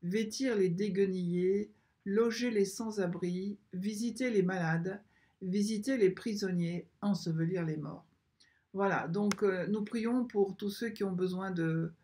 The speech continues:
de tout ça, de, qu'on leur manifeste des,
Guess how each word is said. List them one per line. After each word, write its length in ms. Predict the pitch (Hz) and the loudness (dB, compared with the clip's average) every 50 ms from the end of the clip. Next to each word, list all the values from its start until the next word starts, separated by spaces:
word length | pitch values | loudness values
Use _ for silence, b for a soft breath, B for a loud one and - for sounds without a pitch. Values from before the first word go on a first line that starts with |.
| b b b b | b b b b
de 60 | 196 | -10
tout 160 | 196 - 233 | -8 -8 -8
ça, 440 | 220 - - 180 170 175 196 - - b b b b b b b b b b b | -6 -4 -2 -2 0 -2 -2 -4 -8 b b b b b b b b b b b
de, 460 | 180 175 190 190 180 180 180 180 180 175 175 175 170 180 190 196 196 165 170 - - _ _ _ _ - - - - 190 - | -4 -2 0 0 2 2 0 0 0 -2 -2 -4 -4 -8 -12 -18 -20 -20 -20 -20 -20 _ _ _ _ -14 -10 -8 -8 -8 -6
qu'on 140 | - 220 | -4 -2
leur 160 | 220 214 208 208 | 0 2 2 2
manifeste 560 | 208 208 208 202 202 - 226 214 208 - - | 2 4 2 2 0 0 -2 -2 -2 -2 -4
des, 200 | 196 190 185 | -4 -4 -4